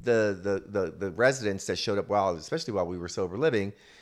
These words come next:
were gay men, and then it, that continued to happen even after we opened as a treatment program. Um,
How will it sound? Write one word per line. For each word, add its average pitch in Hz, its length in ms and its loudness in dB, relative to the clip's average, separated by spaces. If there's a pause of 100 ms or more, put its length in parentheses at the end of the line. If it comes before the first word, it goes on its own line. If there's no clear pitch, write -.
(260)
were 104 120 -2
gay 110 240 2
men, 110 340 2
and 101 180 -2
then 98 400 -2
it, - 280 -8
that - 260 2
continued 117 420 -2
to 107 100 -6
happen 95 680 0 (120)
even 95 400 -6
after 92 280 -2
we 90 160 -6
opened 90 220 -6
as 82 120 -6
a 85 40 -10
treatment 87 400 -8
program. 80 560 -4 (600)
Um, 87 560 -4